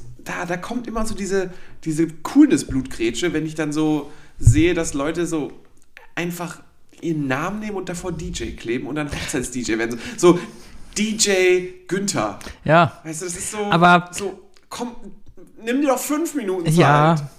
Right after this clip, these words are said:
Speaker 2: aber ich hatte, mein, mein, mein Hochzeits-D J hatte das gleiche Schema, aber
Speaker 1: Ja.
Speaker 2: der war gut.
Speaker 1: Ah, ich, äh, oh,
Speaker 2: Er
Speaker 1: erinnere ich mich?
Speaker 2: er ist der Stadion-D J vom F C, der ist gut. <laughs>
Speaker 1: Ich glaube, ganz ehrlich,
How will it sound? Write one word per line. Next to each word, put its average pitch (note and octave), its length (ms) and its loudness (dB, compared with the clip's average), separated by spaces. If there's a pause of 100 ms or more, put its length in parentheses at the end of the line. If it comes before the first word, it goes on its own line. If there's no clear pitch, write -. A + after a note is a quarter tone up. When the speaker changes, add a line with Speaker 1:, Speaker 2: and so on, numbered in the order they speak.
(120)
Speaker 2:
aber F3+ 180 2
ich F3 120 2
hatte, G3 200 6
mein, E3+ 240 6
mein, F3 200 2
mein G3 220 4
Hochzeits-D C#3+ 580 0
J D#3 300 2
hatte F3 160 -2
das D#3 160 -2
gleiche D3+ 300 0
Schema, B2+ 340 0
aber C#3 200 2
Speaker 1:
Ja. C#3 140 6
Speaker 2:
der D3+ 100 8
war E3+ 60 -2
gut. D#3+ 300 0 (800)
Speaker 1:
Ah, C3 60 -18 (180)
ich, - 340 -16
äh, C#3 60 -12 (800)
oh, - 80 -18 (760)
Speaker 2:
Er B2+ 160 4
Speaker 1:
erinnere C#3 180 -10
ich - 160 -16
mich? D3+ 240 -16 (320)
Speaker 2:
er C#3 80 8
ist - 100 2
der D#3 60 2
Stadion-D E3 420 4
J D3+ 180 4
vom C#3 140 2
F - 200 -2
C, C3+ 240 2
der F#2+ 120 -4
ist - 160 -4
gut. - 260 -6 (140)
<laughs> - 120 -20
Speaker 1:
Ich - 180 0 (120)
glaube, D3+ 600 0
ganz D#3 380 0 (100)
ehrlich, E3+ 500 2